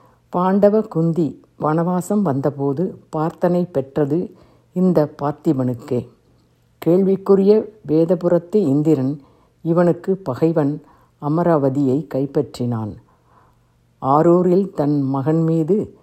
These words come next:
தேரூர்த்த மனுமுறை கண்ட மன்னவனுக்கு மகன் பிரமனை சிறைப்பிடித்த வலிய படையாளி வீரபாகுவின் மகு-, மருமான் என்ப. கரூரில்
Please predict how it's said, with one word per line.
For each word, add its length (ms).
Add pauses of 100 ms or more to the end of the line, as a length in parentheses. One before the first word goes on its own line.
(240)
தேரூர்த்த 800 (680)
மனுமுறை 540
கண்ட 420
மன்னவனுக்கு 760
மகன் 460 (640)
பிரமனை 440
சிறைப்பிடித்த 1160 (600)
வலிய 480 (200)
படையாளி 640 (540)
வீரபாகுவின் 840 (160)
மகு-, 240
மருமான் 720
என்ப. 440 (500)
கரூரில் 640